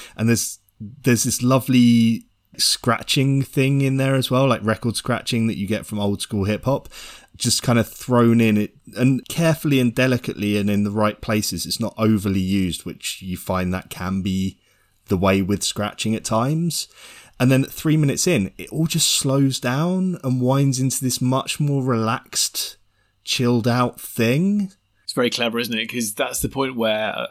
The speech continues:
Speaker 2: a lot of bands would just keep going and then just end it as a kind of
Speaker 1: Right.
Speaker 2: a climax. But they go, "No, wait a second, let's just tone it down a bit."
Speaker 1: Right. You kind of feel like, "Well, okay, we've moved into something else," but it actually turns out that this is the eye of the storm, not,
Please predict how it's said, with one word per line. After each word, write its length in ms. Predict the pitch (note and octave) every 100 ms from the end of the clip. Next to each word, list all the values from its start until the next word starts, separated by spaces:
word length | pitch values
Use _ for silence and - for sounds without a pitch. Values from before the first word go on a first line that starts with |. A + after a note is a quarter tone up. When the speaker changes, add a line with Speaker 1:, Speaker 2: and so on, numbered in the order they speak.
| -
Speaker 2:
a 80 | B2+
lot 180 | B2 A#2
of 60 |
bands 320 | A#2 A2+ A2
would 100 | A#2
just 160 | A#2+ A2+
keep 180 | D3+ D3
going 280 | A#2+ A#2 A2+
and 100 | A#2
then 220 | A2+ A2+
just 480 | G#2+ A2 - - _
end 280 | - A#2+ A2+
it 140 | G2+ -
as 160 | - A2+
a 80 | A2
kind 200 | A#2 A2+
of 280 | A2 G#2+ -
Speaker 1:
Right. 320 | C#3 D#3+ F2+
Speaker 2:
a 20 | -
climax. 520 | C3 A#2 G2+ - -
But 180 | - B2
they 160 | C3
go, 240 | C#3 C3+ C#3
"No, 220 | D#3+ D#3+
wait 200 | D#3+ B2
a 60 | A#2+
second, 340 | A#2 - A#2
let's 180 | B2 -
just 260 | B2+ - _ _ _ _ -
tone 220 | D3 C#3+
it 60 | -
down 220 | F3 B2
a 20 |
bit." 180 | - - _ _ _ C#3+
Speaker 1:
Right. 320 | D3+ F2 - _ _
You 240 | - D3+ D3+
kind 240 | - E3
of 100 | D3+
feel 260 | - D#3 C3+
like, 260 | B2+ B2 C3+
"Well, 240 | B2+ B2
okay, 220 | A#2+ G#2+
we've 160 | F#2+ G#2
moved 200 | A2+ A#2
into 120 | G2+
something 260 | - G#2 G#2+
else," 220 | G#2 F#2+
but 140 | - G2+
it 200 | G#2 _ G#2
actually 340 | - - G2+
turns 300 | E2+ F#2 F2
out 200 | F2 F2+
that 100 | F2
this 180 | F2 -
is 140 | E2
the 160 | - F#2
eye 160 | F2 E2+
of 120 | -
the 80 | F2
storm, 520 | - E2 D#2+ E2 D#2+ _
not, 260 | G2+ E2+